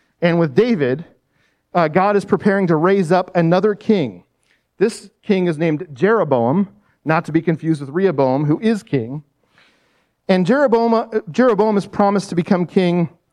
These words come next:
only he's not gonna be king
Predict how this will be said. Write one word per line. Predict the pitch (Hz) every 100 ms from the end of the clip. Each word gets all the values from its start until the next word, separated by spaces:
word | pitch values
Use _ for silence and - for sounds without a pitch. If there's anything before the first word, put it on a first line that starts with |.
| _ _ _ _ -
only | 190 208 202 208 - _ -
he's | 185 196
not | 269
gonna | 269
be | 240
king | 208 - 220 208